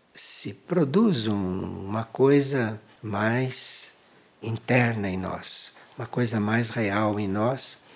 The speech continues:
e que vai nos transformando, porque os mantras transformam. Os mantras transformam. Então nós temos aqui uma, um, um mecanismo que nos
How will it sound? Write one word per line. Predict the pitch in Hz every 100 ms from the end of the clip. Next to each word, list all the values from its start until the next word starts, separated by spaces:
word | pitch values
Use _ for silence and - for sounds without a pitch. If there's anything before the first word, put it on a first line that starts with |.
| -
e | 131
que | -
vai | 202 127 143
nos | 170
transformando, | - 180 - 208 160 101 92 90 85 92 - - - -
porque | - 113 185
os | 190
mantras | 160 135 156 170 190 208 - - - - -
transformam. | 151 156 - 113 90 87 90 104 - _ _ _ -
Os | 110 101
mantras | 104 113 143 139
transformam. | - 135 120 - 78 71 95 - - -
Então | 190 180 269
nós | 240 220
temos | 180 160 143 127
aqui | 156 156 240
uma, | 247 214 151 127 110 104 95 98 -
um, | 123
um | 120 113 107 101 104 98
mecanismo | 113 - 135 202 240 131 107 101 - - - - - -
que | 135 135 135
nos | 147 151 185 202 - - - - -